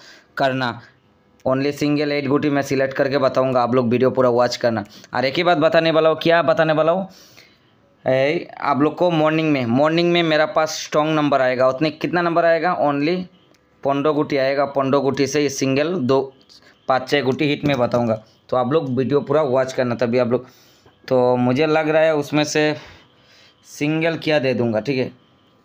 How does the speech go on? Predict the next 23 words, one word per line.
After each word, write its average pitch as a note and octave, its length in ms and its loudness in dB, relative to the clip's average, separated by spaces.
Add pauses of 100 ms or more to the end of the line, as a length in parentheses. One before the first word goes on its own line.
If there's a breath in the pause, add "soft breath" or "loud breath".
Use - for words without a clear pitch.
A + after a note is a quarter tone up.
(840 soft breath)
सिंगल D3+ 460 -2
एक D3+ 140 -8
काम D3 180 -4
करना, C#3 360 -2
सिंगल C#3 400 -2
आएगा C#3 260 0
तो C3+ 520 2
ज़ीरो C3 280 0
हाउस C3+ 320 -2
आ C3 100 0
सकता B2+ 260 -4
है, B2 100 -2
ज़ीरो B2+ 240 0
टू C3 220 -2
ले C3+ 140 0
सकता C3+ 320 -4
है, C#3 200 0 (680 soft breath)
ज़ीरो B2+ 440 -2
सेवन C3 460 -2
ले C#3+ 100 0
सकता C#3+ 300 -4
है, D3+ 200 -2
ज़ीरो, B2+ 520 0